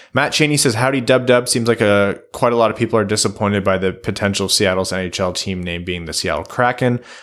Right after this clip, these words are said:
I quite like the name. It's something different, and I think it has the potential for some nice traditions.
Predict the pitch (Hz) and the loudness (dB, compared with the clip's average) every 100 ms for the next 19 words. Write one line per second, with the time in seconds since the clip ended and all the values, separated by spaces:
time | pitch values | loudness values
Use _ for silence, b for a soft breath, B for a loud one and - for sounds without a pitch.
0 | B - 127 143 120 131 127 127 123 123 | B -6 0 0 2 2 2 4 4 2
1 | - 110 120 117 110 107 117 107 104 101 | -2 0 0 2 0 0 0 -2 -2 -2
2 | 117 107 104 101 95 98 - 98 101 - | 0 0 0 0 -2 -4 -2 -2 -4 -6
3 | 98 104 98 92 - 98 101 - 104 101 | -6 -4 -4 -4 -6 -2 -2 -2 -2 -4